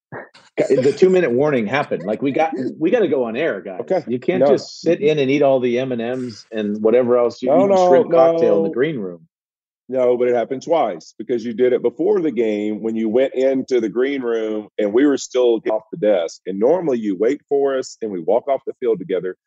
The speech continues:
Speaker 2: Sherm and I like to be escorted, okay? We don't wanna have to catch up to you, all right? We want you to walk with us.
Speaker 1: I was
Speaker 2: All right.
Speaker 1: with uh, I was with Jason Kelce, who was new, and I was trying to show him the ropes of where to go.
Speaker 2: Okay.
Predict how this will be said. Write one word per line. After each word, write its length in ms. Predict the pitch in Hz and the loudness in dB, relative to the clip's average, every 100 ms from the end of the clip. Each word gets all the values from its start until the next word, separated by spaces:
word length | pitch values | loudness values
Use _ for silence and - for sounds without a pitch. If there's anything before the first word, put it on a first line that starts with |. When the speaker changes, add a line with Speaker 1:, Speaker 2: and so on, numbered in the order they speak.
| _ - | _ -6
Speaker 2:
Sherm 340 | - 131 180 | 0 2 2
and 80 | 180 | 0
I 180 | 151 143 | 0 0
like 260 | 131 127 | 0 -2
to 80 | - | -4
be 120 | 131 117 | -6 -4
escorted, 600 | 123 - 101 82 80 - _ - | -4 -4 -6 -4 -8 -14 _ -16
okay? 320 | 87 120 131 - _ - | -2 0 0 -4 _ -4
We 100 | 107 | 0
don't 200 | 117 104 | 0 2
wanna 340 | 131 190 180 | 0 2 -2
have 180 | 135 151 | -4 -6
to 100 | 127 | -8
catch 360 | - 135 135 170 | -2 -2 0 0
up 240 | 165 - | 0 -2
to 80 | - | -8
you, 300 | 101 85 67 - _ - | -6 -6 -8 -14 _ -4
all 80 | |
right? 200 | 92 113 - | 0 0 2
We 120 | 120 | 0
want 200 | 123 127 | 0 0
you 20 | |
to 80 | 127 | -2
walk 240 | 110 120 120 | 0 -2 0
with 220 | 143 107 | -2 -2
us. 360 | 76 _ _ _ _ _ _ _ _ _ _ _ _ | -8 _ _ _ _ _ _ _ _ _ _ _ _
Speaker 1:
I 120 | 107 | 2
was 220 | 120 117 | 2 2
Speaker 2:
All 20 | 120 | 2
right. 60 | |
Speaker 1:
with 220 | 110 127 127 _ _ | 2 0 -2 _ _
uh, 380 | 104 98 92 90 - | -4 -4 -4 -6 -8
I 40 | |
was 160 | 92 92 | -8 -4
with 160 | 110 | -6
Jason 400 | - 104 104 170 | 0 0 0 -8
Kelce, 540 | - 120 101 - 113 135 | -4 -2 -2 -2 -4 -2
who 200 | 104 92 | -2 0
was 260 | 98 101 | -2 -2
new, 320 | 104 101 113 143 | 0 2 2 0
and 100 | 95 | -2
I 20 | |
was 140 | 98 | -6
trying 220 | - 98 | -4 -4
to 60 | 107 | -4
show 220 | - 113 | -2 0
him 100 | 113 | 0
the 100 | 147 | 0
ropes 440 | 117 98 - - _ | 2 0 -2 -18 _
of 100 | 107 | -4
where 160 | 95 98 | 0 2
to 60 | 139 | 2
go. 260 | 104 85 | 0 0
Speaker 2:
Okay. 80 | 131 | -4